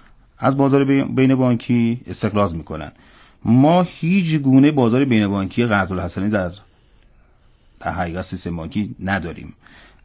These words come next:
اگر صندوق قرض الحسنه یا بانک قرض الحسنه با کسری مواجه بشه که اون خودش یه ابعاد جبران ناپذیری وجود داره،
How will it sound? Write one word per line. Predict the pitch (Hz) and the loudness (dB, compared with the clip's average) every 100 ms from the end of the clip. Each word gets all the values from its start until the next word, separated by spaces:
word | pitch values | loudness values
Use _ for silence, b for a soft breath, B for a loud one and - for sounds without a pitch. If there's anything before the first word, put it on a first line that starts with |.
| - | -4
اگر | 101 110 113 110 101 - _ b b | 0 4 4 2 -2 -10 _ b b
صندوق | b - - 110 110 135 147 | b -2 4 6 6 4 0
قرض | 101 90 80 | 0 -2 -2
الحسنه | 78 87 - 82 73 | -6 -6 -6 -10 -10
یا | 78 | -10
بانک | 85 107 139 135 | -2 2 2 2
قرض | 104 90 | -2 -2
الحسنه | 85 73 78 | -6 -8 -12
با | 76 90 | -8 -8
کسری | - - - 151 | -4 -4 -2 2
مواجه | 135 87 82 82 | 2 0 -4 -6
بشه | 78 80 92 98 113 - | -8 -8 -4 -4 -6 -6
که | |
اون | - 110 | -4 -4
خودش | 104 104 104 101 | -4 -6 -6 -4
یه | 98 92 b b b b _ | -4 -6 b b b b _
ابعاد | - 82 - 87 90 82 80 - b b b b - | -10 -10 -8 -6 -4 -6 -8 -14 b b b b -10
جبران | - 85 | -8 -4
ناپذیری | 85 82 80 92 120 | -6 -4 -4 0 0
وجود | 90 85 78 | 0 -4 -6
داره، | 82 82 92 120 | -6 -4 0 0